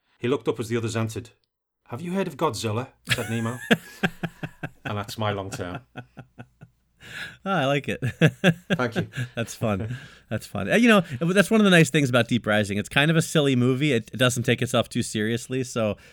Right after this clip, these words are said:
Speaker 2: I like that we can sort of go in silly directions. And, you
Speaker 1: Oh,
Speaker 2: know.
Speaker 1: and, but you could throw all this stuff in,
Speaker 2: Right.
Speaker 1: and it would still fit
Speaker 2: It,
Speaker 1: into the
Speaker 2: e-,
Speaker 1: whole, yeah, the
Speaker 2: exactly.
Speaker 1: whole film, yeah.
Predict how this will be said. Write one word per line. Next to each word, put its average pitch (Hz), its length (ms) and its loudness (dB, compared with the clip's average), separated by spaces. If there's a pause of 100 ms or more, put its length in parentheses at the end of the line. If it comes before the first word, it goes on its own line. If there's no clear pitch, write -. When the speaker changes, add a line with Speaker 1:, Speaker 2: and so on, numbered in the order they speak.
(120)
Speaker 2:
I 113 100 0
like 120 160 2
that 117 100 -2
we 120 80 2
can 110 140 -2
sort 110 180 -2
of 95 80 -4
go 101 180 2
in 98 200 0 (240)
silly 123 280 0
directions. 98 640 -2
And, 92 180 -2
you 90 100 -8
Speaker 1:
Oh, 139 120 6
Speaker 2:
know. 147 80 4
Speaker 1:
and, 147 200 -4
but 165 120 -6
you 147 80 -6
could - 140 -6
throw 185 240 4
all 190 100 6
this 160 160 0
stuff 131 260 -6
in, 139 280 0
Speaker 2:
Right. 127 280 4
Speaker 1:
and 113 120 -4
it 113 40 -6
would 113 120 -8
still 147 220 -4
fit 123 220 -4
Speaker 2:
It, 135 120 4
Speaker 1:
into 117 140 -2
the 113 80 0
Speaker 2:
e-, - 20 -2
Speaker 1:
whole, 113 200 4
yeah, 107 40 0
the 113 60 0
Speaker 2:
exactly. 101 400 0
Speaker 1:
whole 117 140 -2
film, 110 260 -2
yeah. 113 120 -2